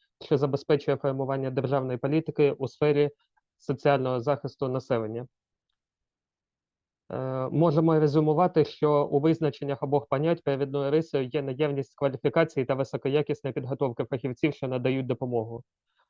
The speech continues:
В українських закладах вищої освіти така підготовка здійснюється у межах спеціальності соціальна робота та консультування. Процес навчання за даною спеціальністю регулюється наказами мон України про затвердження стандарту вищої освіти за спеціальністю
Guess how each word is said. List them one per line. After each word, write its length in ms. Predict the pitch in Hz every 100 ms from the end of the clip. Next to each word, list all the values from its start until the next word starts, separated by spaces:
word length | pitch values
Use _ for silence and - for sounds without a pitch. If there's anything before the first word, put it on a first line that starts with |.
| _ -
В 100 | 139
українських 500 | 139 170 170 - 143
закладах 420 | 147 147 143 131
вищої 300 | 143 - 143
освіти 320 | 135 180 160
така 240 | 147 131 139
підготовка 520 | 135 139 160 147 139
здійснюється 520 | 131 147 143 131 139
у 40 |
межах 340 | 135 135 143 127
спеціальності 680 | - - 151 151 143 -
соціальна 460 | - 127 147 135 127
робота 360 | 127 139 147 131
та 120 | 131
консультування. 760 | 135 - 123 135 120 113 113 - _ _ _ _ _ -
Процес 400 | 143 143 160 160
навчання 420 | 143 170 156 143
за 100 | 143
даною 300 | 151 147 143
спеціальністю 880 | - 139 165 165 151 - 139 135 131
регулюється 580 | 131 135 147 156 143 139
наказами 500 | 135 147 131 135 131
мон 320 | 143 143 135 _ _ _ -
України 520 | 139 151 147 170 156
про 380 | - 143 143 139
затвердження 680 | 135 135 143 147 123 135 131
стандарту 500 | - 135 135 127 131
вищої 340 | 131 - 135 127
освіти 380 | - 165 170
за 100 | 131
спеціальністю 880 | 123 - 135 139 131 127 143 127 123